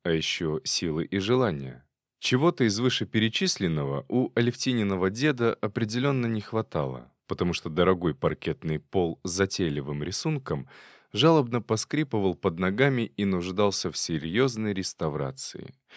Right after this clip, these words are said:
Тяжелые бархатные портьеры на высоких окнах выцвели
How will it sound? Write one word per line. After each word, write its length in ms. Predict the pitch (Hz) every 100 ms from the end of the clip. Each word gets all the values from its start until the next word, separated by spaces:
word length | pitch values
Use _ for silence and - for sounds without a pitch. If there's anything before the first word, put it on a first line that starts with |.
| -
Тяжелые 440 | - 101 104 98 90
бархатные 640 | 87 - 90 - 87 80
портьеры 800 | - 82 - - 123 131 78 -
на 260 | 78 - 76
высоких 480 | - - - 78 -
окнах 420 | 135 135 117 101 - - - -
выцвели 580 | 135 165 - 139 123